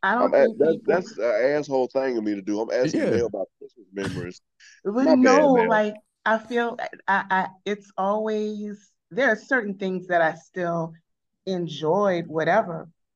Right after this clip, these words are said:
Speaker 1: But there's just a lot of things I just missed out on.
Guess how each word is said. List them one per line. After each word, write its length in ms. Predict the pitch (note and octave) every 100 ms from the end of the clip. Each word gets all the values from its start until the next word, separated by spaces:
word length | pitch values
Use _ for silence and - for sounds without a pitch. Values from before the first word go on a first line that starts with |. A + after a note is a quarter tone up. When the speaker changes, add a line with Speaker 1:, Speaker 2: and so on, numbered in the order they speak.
| _ -
Speaker 1:
But 680 | E3 G3+ G3 F#3+ F#3 F#3 F#3
there's 240 | F3 G#3 A#4+
just 160 | C#5
a 40 | G#4
lot 180 | G3+
of 80 | G3
things 140 | G3+ F#3+
I 60 |
just 160 | A#3 A#3+
missed 240 | G3 F#3+
out 200 | F3+ - -
on. 240 | - G1+